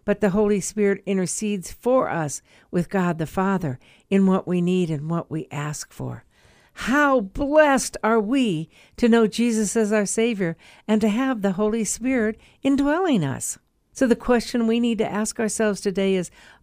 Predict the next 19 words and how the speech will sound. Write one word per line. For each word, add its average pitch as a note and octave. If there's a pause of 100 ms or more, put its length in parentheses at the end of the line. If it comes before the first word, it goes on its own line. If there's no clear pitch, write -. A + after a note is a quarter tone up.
(160)
are G#3
we A#3
born A3
again? A3+
Have F#3+
we G3+
had G#3
a G#3
relationship G3+
with G3+
Jesus G#3+
Christ, A3 (460)
calling A3+
Him G3+
Lord G#3
of G#3+
our G#3
lives? G3+ (260)
Because G#3